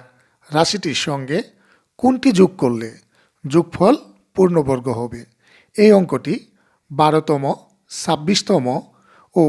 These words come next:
বত্রিশতম বিসিএস প্রিলিমিনারিতে এসেছিল। এখানে একটি বিষয় লক্ষণীয়, লক্ষ্য করুন, ডাকে পদ সংখ্যা রয়েছে পাঁচটি।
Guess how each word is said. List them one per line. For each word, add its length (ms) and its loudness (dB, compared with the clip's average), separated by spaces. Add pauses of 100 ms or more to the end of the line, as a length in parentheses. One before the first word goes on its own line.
(100)
বত্রিশতম 680 0 (180)
বিসিএস 420 -4 (840)
প্রিলিমিনারিতে 640 2 (540)
এসেছিল। 440 -6 (1300)
এখানে 300 2
একটি 220 -4
বিষয় 260 2
লক্ষণীয়, 420 2 (160)
লক্ষ্য 280 0
করুন, 240 -2 (1160)
ডাকে 440 0 (920)
পদ 180 4 (120)
সংখ্যা 340 -2
রয়েছে 360 -2 (440)
পাঁচটি। 420 -4